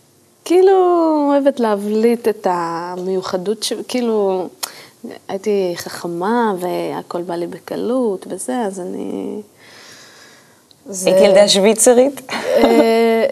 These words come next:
Speaker 1: שוויצרית בשקט, אבל כאילו,
Speaker 2: עם
Speaker 1: אני יודעת
Speaker 2: פאסון.
Speaker 1: שאני מיוחדת, אני לא צריכה להגיד את זה.
Speaker 2: <laughs> בגיל שמונה אתם עולים לארץ.
Speaker 1: כן.
Speaker 2: זאת אומרת, שאת היית בת שמונה, אתם עולים
Speaker 1: כן.
Speaker 2: לארץ. איך זה היה?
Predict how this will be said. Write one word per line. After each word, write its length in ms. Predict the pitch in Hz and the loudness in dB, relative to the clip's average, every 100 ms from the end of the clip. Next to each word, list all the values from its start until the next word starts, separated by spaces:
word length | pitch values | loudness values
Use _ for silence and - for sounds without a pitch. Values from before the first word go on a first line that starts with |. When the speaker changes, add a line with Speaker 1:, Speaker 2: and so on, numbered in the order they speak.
| - | -2
Speaker 1:
שוויצרית 540 | - 247 311 359 339 277 | -2 0 0 0 0 0
בשקט, 440 | 285 320 277 202 | 0 0 -2 -4
אבל 220 | 185 180 196 | -6 -10 -10
כאילו, 440 | 208 208 208 214 208 214 _ _ _ _ _ _ _ _ _ _ _ _ 240 | -12 -10 -10 -10 -14 -18 _ _ _ _ _ _ _ _ _ _ _ _ 0
Speaker 2:
עם 60 | |
Speaker 1:
אני 140 | 262 311 | 2 4
יודעת 140 | 330 | 6
Speaker 2:
פאסון. 220 | 349 339 | 6 6
Speaker 1:
שאני 300 | 185 285 277 | 6 6 8
מיוחדת, 600 | 277 262 254 320 330 339 302 | 6 6 6 6 4 4 6
אני 100 | 262 | 6
לא 60 | |
צריכה 220 | 320 - | 6 6
להגיד 340 | 277 254 262 240 | 6 6 6 6
את 140 | 233 | 4
זה. 100 | 240 - - - - 349 - - - | 4 2 -2 -18 -12 -14 -14 -6 -4
Speaker 2:
<laughs> 800 | - - 320 330 349 320 277 - | -4 -2 -2 -2 -8 -10 -12 -2
בגיל 240 | 170 180 302 | 2 4 2
שמונה 260 | - 302 | 4 4
אתם 180 | 285 254 | 4 2
עולים 240 | 208 202 214 | 2 2 2
לארץ. 520 | 196 190 143 - - | 0 -2 -6 -10 -10
Speaker 1:
כן. 80 | - 101 - | -12 -14 -16
Speaker 2:
זאת 120 | - | -6
אומרת, 160 | 151 143 | -4 -2
שאת 180 | 151 151 | -2 0
היית 140 | 151 | -2
בת 120 | 127 | -4
שמונה, 300 | - 135 135 131 127 | -6 -4 -4 -6 -8
אתם 120 | 135 | -8
עולים 220 | 127 143 | -6 -4
Speaker 1:
כן. 40 | |
Speaker 2:
לארץ. 640 | 147 131 127 123 - - - _ - - _ _ _ | -4 -6 -10 -12 -10 -10 -10 _ -20 -20 _ _ _
איך 140 | - - | -12 -6
זה 80 | 214 | -4
היה? 180 | 180 | -4